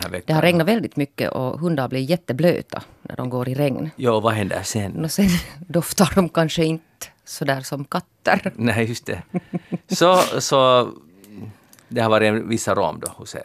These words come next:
Speaker 2: Nå, det, <laughs> till och med små hundar kan, det vet alla som har hundar. Så jag är ju uppvuxen med hundar.
Speaker 1: Jaha.
Speaker 2: Så jag är ju alltså van med hundar och det där, de, de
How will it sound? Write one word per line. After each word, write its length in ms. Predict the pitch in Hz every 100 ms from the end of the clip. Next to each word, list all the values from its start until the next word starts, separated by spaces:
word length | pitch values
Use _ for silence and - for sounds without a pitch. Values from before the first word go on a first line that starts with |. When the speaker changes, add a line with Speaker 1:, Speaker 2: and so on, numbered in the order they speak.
| -
Speaker 2:
Nå, 180 | 202 233
det, 280 | - - 196 202 247 - 247 -
<laughs> 140 | - -
till 120 | 302
och 60 | 202
med 120 | 165
små 240 | - 240
hundar 340 | 170 165 131 127
kan, 160 | 156
det 80 | 175
vet 180 | 208 165
alla 220 | 170 127
som 140 | 127 131
har 140 | 127
hundar. 280 | 139 143 123
Så 100 | 151
jag 100 | 165
är 40 | 165
ju 60 |
uppvuxen 460 | 180 - - - -
med 100 | 127
hundar. 320 | 127 117 - - - -
Speaker 1:
Jaha. 240 | 92 92 95
Speaker 2:
Så 140 | - 143
jag 40 |
är 60 | 131
ju 80 | 123
alltså 180 | 131
van 200 | 147 147 110
med 100 | 123
hundar 340 | 123 - -
och 80 | 117
det 80 | 123
där, 180 | 127
de, 200 | 127 156
de 420 | 147 165 147 50